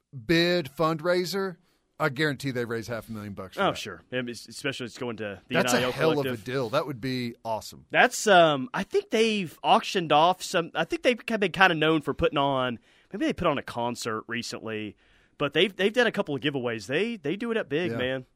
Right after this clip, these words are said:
Speaker 1: That's awesome. That's awesome. Now,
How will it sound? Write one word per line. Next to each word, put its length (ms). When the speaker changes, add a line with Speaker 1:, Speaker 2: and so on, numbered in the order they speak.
Speaker 1:
That's 200
awesome. 380
That's 320
awesome. 460
Now, 460